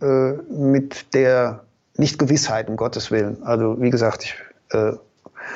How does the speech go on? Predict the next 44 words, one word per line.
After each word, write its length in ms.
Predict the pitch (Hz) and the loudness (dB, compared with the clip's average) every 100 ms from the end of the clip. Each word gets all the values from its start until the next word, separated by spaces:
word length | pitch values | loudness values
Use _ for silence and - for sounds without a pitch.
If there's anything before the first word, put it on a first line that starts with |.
| - - | -14 -4
ich 160 | 123 | 0
werde 160 | 127 127 | 2 4
niemals 380 | 131 143 135 139 | 4 2 2 2
in 60 | |
der 100 | 123 | 2
Lage 260 | 123 123 120 | 4 2 0
sein, 240 | 117 117 | -2 -2
eine 200 | 117 113 | -2 -2
Anlageberatung 1080 | 123 123 117 113 110 - 127 113 113 117 120 | 0 2 4 2 2 -2 -2 0 2 0 -2
zu 140 | 113 | -2
machen, 240 | 110 113 120 | 0 2 2
geschweige 480 | 113 - 117 127 120 | 0 2 2 2 0
denn 280 | 120 117 | 0 -2
so 220 | 120 135 147 | 0 2 2
gut 320 | 147 139 143 | 2 0 0
sein, 400 | - 131 127 120 | -2 0 0 0
wie 140 | 117 | -2
echte 260 | 139 135 131 | -2 0 0
Leute, 340 | 120 120 123 | 2 2 2
die 20 | |
dann 160 | 123 113 | 0 0
ein 60 | 110 | -2
entsprechendes 440 | - 123 120 110 | -2 -2 0 -2
Studium 460 | - 127 127 127 123 | 2 2 4 4 2
und 120 | 120 | 0
eine 160 | 110 | -2
entsprechende 540 | 110 - 113 113 113 104 | -4 -2 -2 0 0 0
Fachkenntnis 640 | - - - 110 113 110 | 0 0 -2 -2 -2 -2
oder 160 | 104 104 | -2 0
Lehre 280 | 110 120 107 | 0 0 0
gemacht 400 | 101 90 - - | -2 -6 -6 -6
haben. 220 | - 98 | -6 -8
Ja, 140 | 107 | -6
das 200 | 110 107 | -4 0
ist, 180 | 113 - | -2 2
äh, 180 | 107 113 | 2 2
ich 160 | - - | 0 0
werde 220 | 117 117 | 2 4
auch 140 | 110 | 2
niemals 260 | 123 139 135 | 2 2 2
den 140 | 127 | 0
Anspruch 400 | 123 127 - 104 | -2 -4 -2 -2
haben 240 | 107 104 110 | 0 -2 0
darauf. 320 | 107 110 127 | 0 0 -2